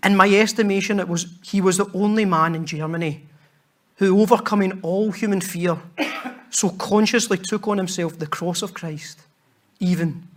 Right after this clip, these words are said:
to death." Every time he preached from his bunker, his tortures increased, but his faith in the Lord grew stronger and stronger. And I think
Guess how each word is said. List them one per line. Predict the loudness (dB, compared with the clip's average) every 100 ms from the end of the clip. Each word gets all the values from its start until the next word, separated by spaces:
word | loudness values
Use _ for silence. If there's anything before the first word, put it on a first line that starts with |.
| -8
to | -4
death." | -4 -6 -10 -18 -20 _ _ _ _ _ _ _ _ _ _ _ _
Every | 2 4
time | 2 2 2
he | -2
preached | -4 -6 -6 -4
from | -2
his | -2
bunker, | -2 -4 -2 -2 -2 -6 -20 _ _ _ _ _ _ _ _ _ _ _ -12
his | -6 -6
tortures | -6 -8 -6 -6 -6 -10 -14
increased, | -14 -10 -10 -10 -16 -18 _ _ _ _ _ _ _
but | -4 -4 -6 -20 _ _ _ _ _
his | -8 -8
faith | -4 -2 -2 -4 -12 -20 _ _ _ _
in | -4
the | -2
Lord | -2 -2 0 -2 -6 -18 _ _ _ -8
grew | -6
stronger | -4 -4 -2 -2 -2 -4 -8 -20 _ _ _ _
and | -6
stronger. | -4 -4 -4 -4 -4 -8 -12 -20 _ _ _ _ _ _ _
And | -2
I | 0
think | 2 -2 -2 -14